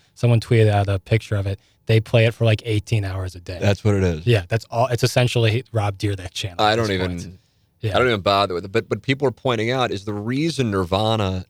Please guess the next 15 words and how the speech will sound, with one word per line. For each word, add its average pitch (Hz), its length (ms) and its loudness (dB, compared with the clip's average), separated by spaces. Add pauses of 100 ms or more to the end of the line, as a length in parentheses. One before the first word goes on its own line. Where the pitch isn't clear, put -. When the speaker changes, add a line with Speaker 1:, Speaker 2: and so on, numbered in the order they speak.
(100)
Speaker 2:
and 87 600 -2
Pearl 147 260 0
Jam, 104 560 -10
but 139 140 -4
Nirvana 98 400 -2
in 92 100 -8
particular, 85 640 -16
I 78 40 -16
guess, 76 240 -20 (520)
um, 90 600 0 (1700)
M 113 160 2
T 110 240 0
V 92 420 4 (320)
controlled 95 560 2
music, 101 560 0